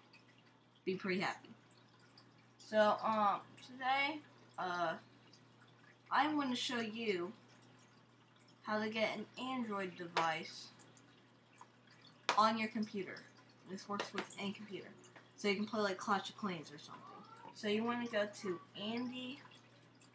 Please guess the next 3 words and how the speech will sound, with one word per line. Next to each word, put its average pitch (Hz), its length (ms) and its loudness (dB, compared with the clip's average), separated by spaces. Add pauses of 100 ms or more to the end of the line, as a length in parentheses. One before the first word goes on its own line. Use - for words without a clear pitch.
(300)
roid 175 460 -4 (1700)
dot 165 300 -4 (460)
net. - 180 -12